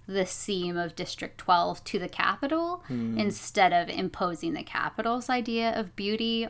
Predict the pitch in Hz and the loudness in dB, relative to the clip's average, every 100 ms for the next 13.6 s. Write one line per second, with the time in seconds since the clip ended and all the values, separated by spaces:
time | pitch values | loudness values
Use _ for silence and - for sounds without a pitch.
0 | - 202 196 190 - 175 170 220 233 180 | -2 -2 -2 -4 0 2 4 4 4 4
1 | 170 175 180 - - - - 185 - - | 2 -2 -4 -8 -16 -12 -4 -4 -4 -2
2 | 190 175 170 170 269 - - 190 175 - | 0 0 0 0 -4 -6 -2 0 0 0
3 | 196 175 170 170 180 175 - - - 196 | 2 4 4 0 -2 -6 -8 -8 4 4
4 | - - - - - - - - - - | 4 -6 -8 -10 -10 -10 -10 -10 -10 -14
5 | - - - - - - - 202 190 180 | -14 -20 -20 -20 -20 -16 -4 0 6 6
6 | 175 175 175 170 - - 202 208 185 254 | 4 -2 -6 -8 -8 -4 -2 0 2 2
7 | 392 277 196 180 160 180 165 147 147 - | 2 2 0 -2 -4 -2 2 4 2 -2
8 | - 175 - 202 170 185 - - 320 220 | -4 -4 -2 -2 2 0 0 2 4 6
9 | - - - - 190 - 170 170 165 170 | 4 2 -6 -8 -10 -8 -6 -4 -4 -4
10 | - 185 160 147 - - - 190 - 175 | -6 -6 -6 -8 -14 -4 6 6 6 2
11 | 170 175 - - - 185 180 175 - 180 | 2 0 -8 -8 0 2 2 -2 -4 -2
12 | 170 175 185 - - - - - - - | 0 -2 -4 -8 -12 -14 -16 -20 -8 2
13 | 196 180 170 165 165 - | 4 4 2 2 0 -2